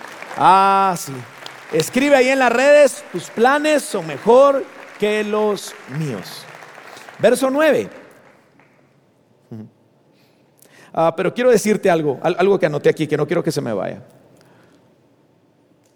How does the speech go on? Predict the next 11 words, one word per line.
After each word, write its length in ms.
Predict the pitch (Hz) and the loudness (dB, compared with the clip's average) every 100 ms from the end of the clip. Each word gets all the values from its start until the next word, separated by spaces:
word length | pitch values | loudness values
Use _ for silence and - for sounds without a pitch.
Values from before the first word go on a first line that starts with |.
| _ _ _ _ _ _ _ _ _ _ _ _ _ | _ _ _ _ _ _ _ _ _ _ _ _ _
¿De 280 | 123 165 170 | -6 -6 -2
qué 120 | 247 | 0
estaba 360 | 254 - 240 240 | 0 0 2 2
rodeado 520 | 196 170 185 208 202 | 0 -2 2 2 2
David? 340 | 190 214 226 98 - - _ _ _ | 0 2 -2 -4 -14 -20 _ _ _
¿Se 140 | - | -10
acuerda 320 | 143 185 214 190 | -6 -2 0 0
de 60 | |
Amán 340 | 156 165 240 262 | 0 0 0 0
que 80 | |
enseñamos? 720 | 240 208 214 262 403 370 - | 0 0 0 -2 -10 -14 -18